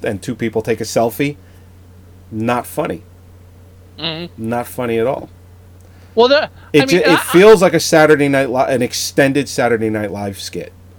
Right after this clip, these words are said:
Speaker 2: I, I, I agree with Gino to a point, whereas he is correct that there's a, and it's mostly the internet. We all live through the internet now, and those voices are what li-, ring lou-, loudest. So, yeah, not everybody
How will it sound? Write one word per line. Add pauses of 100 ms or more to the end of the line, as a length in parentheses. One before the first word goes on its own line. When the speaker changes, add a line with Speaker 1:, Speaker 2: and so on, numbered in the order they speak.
(500)
Speaker 2:
I,
I,
I
agree
with
Gino
to
a
point, (640)
whereas (240)
he
is
correct
that
there's
a, (340)
and
it's
mostly
the
internet. (260)
We
all
live
through
the
internet
now,
and
those
voices
are
what
li-,
ring
lou-,
loudest.
So,
yeah, (300)
not (100)
everybody